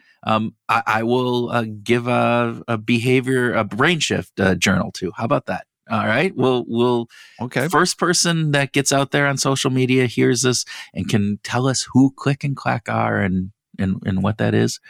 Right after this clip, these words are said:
Speaker 1: we'll give out a free, free brain shift journal.
Speaker 2: Okay, enough with the impromptu discussion <laughs> about us. Um, let's tell people about this episode, which is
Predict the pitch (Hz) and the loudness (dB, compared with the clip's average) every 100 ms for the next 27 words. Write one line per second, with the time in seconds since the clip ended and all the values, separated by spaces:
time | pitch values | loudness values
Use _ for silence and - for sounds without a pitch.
0 | - _ 95 98 110 117 113 - - 101 | -20 _ -2 2 2 2 -2 -6 -2 2
1 | 110 117 120 120 _ - 123 131 123 127 | 4 4 0 -4 _ 0 2 4 2 0
2 | - 98 - 95 95 - - _ - - | 0 -2 -2 -2 -2 -4 -12 _ -20 -20
3 | _ _ 113 - 135 131 - 113 110 143 | _ _ -4 0 -2 -2 -2 0 2 0
4 | - 135 120 107 110 107 - 117 135 - | -2 -2 0 2 0 0 -2 0 -2 0
5 | 110 101 95 92 - 101 107 107 110 107 | 2 2 0 -2 -4 -4 -2 -2 -4 -6
6 | - 202 156 - 170 156 165 - - 165 | -4 -2 0 0 0 0 -2 0 0 2
7 | - - 185 - - 147 - 139 - 196 | 2 0 -2 -2 0 -2 -2 -6 -4 -6
8 | 214 175 - 175 226 - 175 175 - 160 | -6 -6 0 0 0 -2 0 0 0 -2
9 | 170 160 151 - 139 147 143 - 110 151 | 2 0 0 -4 0 0 0 -4 0 2
10 | 196 - 107 - - - - - - 120 | 2 0 -4 -2 -4 -2 -4 -6 -2 0
11 | 127 117 123 113 - | 0 0 2 2 -2